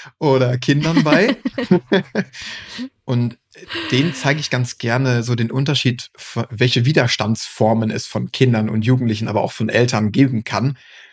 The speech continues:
Speaker 1: Und das häufigste, was wir mitbekommen, ist so eine Art spielerischer Widerstand,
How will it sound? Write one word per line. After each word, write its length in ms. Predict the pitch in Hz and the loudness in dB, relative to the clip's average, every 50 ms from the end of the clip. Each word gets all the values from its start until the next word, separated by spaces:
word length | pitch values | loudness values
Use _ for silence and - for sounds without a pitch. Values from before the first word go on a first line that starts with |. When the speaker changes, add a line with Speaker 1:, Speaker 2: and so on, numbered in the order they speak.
| - - - - _ _ | -20 -20 -20 -20 _ _
Speaker 1:
Und 140 | _ - 120 | _ -2 -2
das 160 | 123 120 - | -2 0 0
häufigste, 480 | - 131 156 - 175 156 - - 131 117 | 2 2 2 2 0 -2 -2 -4 -2 -2
was 180 | 127 123 - | -2 -2 0
wir 60 | - 123 | 0 0
mitbekommen, 500 | 127 127 - - 135 - - 110 110 110 | 0 0 -2 -6 -10 -6 -2 0 0 0
ist 140 | 107 - | 0 -2
so 60 | - 117 | -2 -2
eine 100 | 113 110 | -2 0
Art 160 | 110 117 117 | 0 0 0
spielerischer 640 | - - - - 131 127 120 123 117 107 - 107 104 | -2 -2 0 2 2 2 4 4 2 0 0 0 -2
Widerstand, 720 | 113 123 117 107 104 - - - 104 110 123 123 - - | 0 0 0 0 0 -2 -2 0 0 0 0 -2 -4 -8